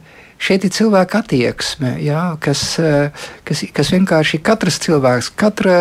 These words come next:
eh, katrā laikmetā iet caur šo nāves ieleju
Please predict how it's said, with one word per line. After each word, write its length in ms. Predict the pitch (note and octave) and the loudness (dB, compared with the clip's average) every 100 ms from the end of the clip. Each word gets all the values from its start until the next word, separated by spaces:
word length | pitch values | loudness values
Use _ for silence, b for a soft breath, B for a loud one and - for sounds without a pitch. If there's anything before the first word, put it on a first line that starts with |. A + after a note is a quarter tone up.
| E3+ | 2
eh, 320 | - F3 E3+ E3+ | 0 0 0 0
katrā 320 | G3+ G3+ F3+ | -2 2 2
laikmetā 720 | E3+ G#3 G#3+ E3 C3 - C3+ B2+ C3 B B B B B | 4 2 0 0 -2 -2 -2 -4 -8 B B B B B
iet 220 | E3+ E3 | 2 2
caur 320 | - D#3 D3 - | 2 0 0 -4
šo 240 | C#3+ - D3+ | -6 0 2
nāves 540 | D3+ D#3+ D#3+ D3 - | 4 4 4 0 2
ieleju 480 | F3 D3 A#2+ A#2+ | 2 2 0 -4